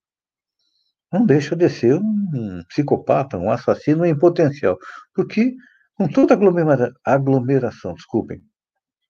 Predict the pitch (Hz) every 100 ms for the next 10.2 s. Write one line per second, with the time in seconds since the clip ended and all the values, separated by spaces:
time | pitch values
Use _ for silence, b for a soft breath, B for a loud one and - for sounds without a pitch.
0 | _ _ _ _ _ _ _ _ _ _
1 | _ _ _ _ _ _ 120 131 117 95
2 | 117 107 - - 98 87 87 - 147 123
3 | 87 78 _ _ _ _ _ _ _ _
4 | _ _ _ _ _ 139 139 - 120 113
5 | 110 107 107 92 92 90 87 78 85 82
6 | 82 _ _ _ _ _ _ _ _ _
7 | - 98 95 98 95 87 82 - - 90
8 | 82 - 87 127 139 120 - 92 - 101
9 | 82 82 95 113 98 87 - 87 87 98
10 | 151